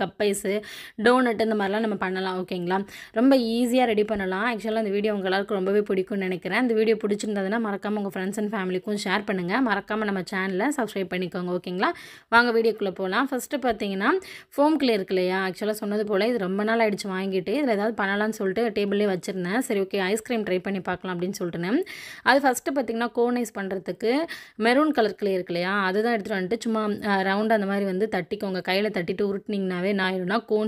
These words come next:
ஷேப்க்கு உங்களுக்கு கிடைக்கும். அதுல மேல பார்த்தீங்கன்னா, அன்ஈவனா இருக்கும், ஓகேங்களா? ஈவனா இருக்காது. அதுக்கு கொஞ்சம் நம்ம கட் பண்ணி விட்டுட்டு, இந்த மாதிரி வந்து ஏதாவது ஒரு ஃபிங்கர் வந்து, அ, வச்சுட்டு, இந்த மாதிரி வந்து கையில வந்து பிரஸ் பண்ணிட்டு கொடுத்துட்டே வந்தீங்கன்னா, நம்ம வந்து கடையிலலாம் கோன் ஐஸ் சாப்பிட்றப்ப மேல பார்த்தீங்கன்னா, கொஞ்சம் ஒரு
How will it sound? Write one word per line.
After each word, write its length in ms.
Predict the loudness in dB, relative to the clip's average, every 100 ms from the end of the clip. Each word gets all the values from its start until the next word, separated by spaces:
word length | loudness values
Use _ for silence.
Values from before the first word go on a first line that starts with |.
| 0
ஷேப்க்கு 220 | -2 -2
உங்களுக்கு 220 | -2 -2
கிடைக்கும். 440 | -2 -2 -2 0 0 -2 -10 -12 4
அதுல 240 | 6 6
மேல 300 | 4 4 4
பார்த்தீங்கன்னா, 480 | 2 0 -2 -2 -2
அன்ஈவனா 440 | 0 0 0 0 0
இருக்கும், 260 | -2 -6
ஓகேங்களா? 280 | -8 -4 0
ஈவனா 280 | 2 4 2
இருக்காது. 500 | 2 0 0 -2 0
அதுக்கு 260 | 0 0 -2
கொஞ்சம் 240 | -2 -2
நம்ம 160 | -2 -2
கட் 260 | -4 -4 -4
பண்ணி 200 | -2 0
விட்டுட்டு, 320 | -2 -2 0 0 -4 -16 -10
இந்த 140 | 0 4
மாதிரி 200 | 4 4
வந்து 260 | 4 4
ஏதாவது 240 | 4 4 2
ஒரு 120 | 0
ஃபிங்கர் 260 | -2 -2 0
வந்து, 340 | 0 0 -2
அ, 160 | -2 -2
வச்சுட்டு, 480 | -2 -2 -4 -2 0
இந்த 180 | 2 2
மாதிரி 240 | 2 0
வந்து 220 | 0 0 0
கையில 260 | 0 2 2
வந்து 240 | 0 -2
பிரஸ் 220 | -2 -4
பண்ணிட்டு 280 | -4 -4 -4
கொடுத்துட்டே 380 | -6 -8 -4 -4
வந்தீங்கன்னா, 460 | -2 -2 -2 0 0 0 -4 -18 -4
நம்ம 240 | 2 4 4
வந்து 180 | 2 2
கடையிலலாம் 420 | 2 2 0 -2
கோன் 200 | -2 -2
ஐஸ் 220 | -2 -2
சாப்பிட்றப்ப 320 | -6 -4 -4
மேல 260 | -2 0 0
பார்த்தீங்கன்னா, 400 | 0 -2 -2 -2
கொஞ்சம் 260 | -2 0
ஒரு 100 | 0